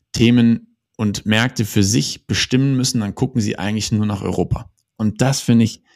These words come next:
als Wissenschaftler super, als Unternehmer super, als Mensch, als Bernhard super, weil ich glaube, dass diese Technologie jetzt in Europa eine tolle Möglichkeit hat, zu wachsen.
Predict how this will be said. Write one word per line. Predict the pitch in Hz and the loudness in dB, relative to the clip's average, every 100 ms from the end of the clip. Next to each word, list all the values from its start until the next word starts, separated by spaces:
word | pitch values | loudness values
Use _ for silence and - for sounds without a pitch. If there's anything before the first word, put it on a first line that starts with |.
| _ _ _ _ _ _ _ _ _ - | _ _ _ _ _ _ _ _ _ -2
als | 98 95 | 0 4
Wissenschaftler | 147 175 147 135 135 123 | 4 4 2 0 -2 -6
super, | - 127 123 120 120 | -4 -2 0 -2 -4
als | - 107 | -10 -4
Unternehmer | 110 101 104 117 135 123 | -2 2 2 4 2 0
super, | 123 120 117 113 - - - _ _ _ | -2 -2 -4 -4 -10 -20 -20 _ _ _
als | 101 98 110 | -8 -2 2
Mensch, | 110 135 139 - | 2 2 0 -2
als | 92 | -6
Bernhard | - 110 127 117 | 0 0 2 0
super, | 127 123 117 117 - | -2 -2 -4 -4 -8
weil | - 101 | -10 -10
ich | 104 | -10
glaube, | - 101 113 | -6 -4 -2
dass | 110 - | -4 -4
diese | 104 101 | -4 -2
Technologie | - 101 101 101 101 107 110 - | -2 0 0 0 2 0 -2 -4
jetzt | - 98 - - - - | -2 0 -4 -12 -16 -8
in | 104 | -4
Europa | 95 92 107 101 | -2 -2 -2 -2
eine | 98 - | -4 -6
tolle | - 110 117 123 | -4 0 2 2
Möglichkeit | 113 107 110 107 - - | 2 2 -2 -8 -12 -14
hat, | - - _ - | -16 -18 _ -10
zu | 92 90 | -8 -8
wachsen. | - - 98 | -6 -6 -8